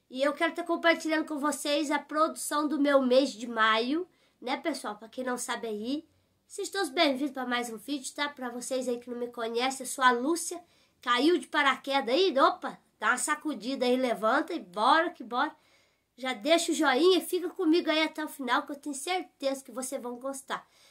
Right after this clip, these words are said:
Lembrando que eu vou deixar os passo a passo das peças aqui na descrição do vídeo. Se você, por acaso, não souber onde é, é a descrição, só clicar no título, que já vai aparecer.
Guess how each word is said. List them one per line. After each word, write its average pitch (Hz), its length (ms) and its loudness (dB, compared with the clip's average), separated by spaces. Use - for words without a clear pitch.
Lembrando 285 380 2
que 311 60 -2
eu 269 40 -2
vou 294 100 2
deixar 285 360 2
os 277 80 -6
passo 277 280 -2
a 262 60 2
passo 254 380 0
das 226 240 -2
peças 240 500 -6
aqui 349 400 -4
na 370 80 0
descrição 285 580 -2
do 247 140 -8
vídeo. 247 340 -12
Se - 220 -8
você, 311 320 -2
por 262 160 -6
acaso, 247 340 -2
não 262 140 0
souber 233 340 -4
onde 233 160 -4
é, 220 160 -6
é 226 80 -2
a 220 80 0
descrição, 214 680 -4
só 330 200 -4
clicar 370 360 2
no 403 140 6
título, 240 520 -4
que 254 140 -12
já 254 200 2
vai 226 200 2
aparecer. 277 640 -4